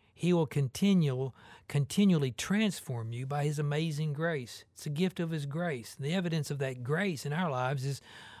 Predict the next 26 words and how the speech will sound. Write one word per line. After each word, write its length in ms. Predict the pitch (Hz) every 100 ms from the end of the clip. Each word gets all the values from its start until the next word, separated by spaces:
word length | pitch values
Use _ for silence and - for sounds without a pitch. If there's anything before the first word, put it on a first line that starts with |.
| -
holiness, 800 | - 226 208 131 120 117 - - _ - -
the 180 | 139 127
fruit 360 | - 214 220
of 160 | 151 127
being 240 | 147 147
in 80 | 139
a 80 | 127
saving 420 | - 160 156 156
relationship 640 | 147 143 160 143 127 131 120
with 160 | 120
God. 320 | 117 123 113 107 - - -
The 100 | 147
result 480 | 139 135 185 185
is 200 | 180 170
that 160 | 147 135
we 100 | 151
become 380 | 139 - 147 143
more 180 | 156 156
and 80 |
more 180 | 147 143
like 220 | 143 143
he 160 | - 175
wants 280 | 147 123 -
us 120 | 113
to 120 | -
be. 260 | 113 104